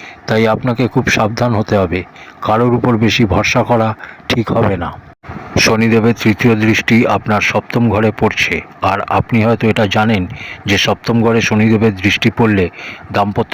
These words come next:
জীবনে কিছুটা উদাসীনতা আসে। উদাসীনতার সাথে সাথে জীবনসঙ্গিনীর স্বাস্থ্যকেও কমজোর করবে।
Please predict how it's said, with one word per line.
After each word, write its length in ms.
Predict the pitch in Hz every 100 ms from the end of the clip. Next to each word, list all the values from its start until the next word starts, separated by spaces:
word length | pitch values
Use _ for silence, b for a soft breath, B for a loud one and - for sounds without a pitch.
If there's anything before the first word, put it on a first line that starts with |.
| 117
জীবনে 260 | 110 110 110
কিছুটা 360 | 107 - 113 110
উদাসীনতা 640 | 104 107 101 110 107 110
আসে। 280 | 95 87 - - B B B B
উদাসীনতার 720 | 110 123 120 120 120 120 120 -
সাথে 220 | 107 135
সাথে 280 | - 117 104 90 B B B 117
জীবনসঙ্গিনীর 760 | 107 113 113 - 113 120 117
স্বাস্থ্যকেও 560 | - 104 - 123 - 123
কমজোর 440 | 113 107 104 107 107
করবে। 340 | - 101 90